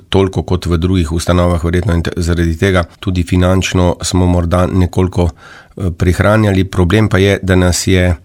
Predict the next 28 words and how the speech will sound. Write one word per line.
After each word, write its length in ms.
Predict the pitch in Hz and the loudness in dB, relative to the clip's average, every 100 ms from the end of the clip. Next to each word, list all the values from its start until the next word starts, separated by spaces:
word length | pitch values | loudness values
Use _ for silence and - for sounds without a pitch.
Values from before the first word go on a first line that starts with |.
| - | -6
malo 680 | 98 87 85 82 101 127 127 107 - | 0 2 2 2 2 2 0 -2 -6
v 220 | 151 104 | -2 -2
službi 460 | 98 113 107 107 98 | 0 0 0 0 0
in 160 | 110 98 | 2 2
je 300 | 95 92 92 - | 2 2 0 -4
to 420 | - 95 92 92 82 | -2 0 2 0 -2
razliko 520 | - 92 82 98 104 87 | 0 0 0 0 0 0
do 140 | 98 | 2
desetih 520 | 95 85 95 92 87 | 2 0 -2 -4 -4
ur 120 | 101 | -2
zvečer, 460 | 87 82 80 - 87 | -2 -2 -2 0 0
od 100 | 80 | -2
dveh 260 | 82 95 90 | -2 -2 0
do 100 | 87 | -2
desetih, 600 | 85 - 92 92 87 - | -2 -2 -2 0 -4 -4
eh, 360 | _ - - | _ -14 -4
lahko, 480 | 90 87 - 101 95 - _ | -2 -2 0 0 0 -6 _
eh, 180 | 95 92 90 | -4 -2 -2
zdravnik 560 | 98 87 90 95 101 - | -2 0 2 2 0 -2
izkoristil 540 | 101 - 87 92 - | -4 -2 -2 0 -2
prosti 380 | 82 98 92 101 | 0 0 0 0
dan. 340 | 92 78 76 73 - - - | 0 -2 -4 -10 -18 -20 -4
Ko 140 | 107 | 0
je 100 | 101 | 0
ekipa 400 | 87 - 107 90 | 0 -2 -2 0
majhna, 500 | 82 85 104 107 104 | 0 0 0 0 -2
pa 340 | 92 95 98 95 | 0 0 0 -2
je 360 | - 92 90 | -2 0 0